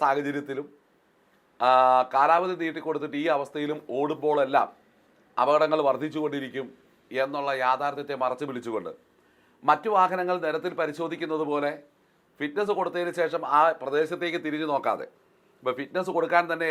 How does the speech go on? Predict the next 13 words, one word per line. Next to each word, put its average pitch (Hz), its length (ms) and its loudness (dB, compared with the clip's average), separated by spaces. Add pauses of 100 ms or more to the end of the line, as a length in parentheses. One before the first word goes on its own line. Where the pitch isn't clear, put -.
ഏതെങ്കിലും 160 360 -4
ഒരു 156 160 -4
നിറം, 151 220 0 (340)
ആ, - 20 0 (280)
മുക്കി 143 280 -6 (600)
ആ - 20 10 (120)
വാഹനം 160 360 4
അവിടെ 147 200 0
കൊണ്ട് 147 200 -2
നിർത്തുകയും 135 460 -4 (720)
എം 131 100 -2
വി 180 120 4
ഡി 196 60 4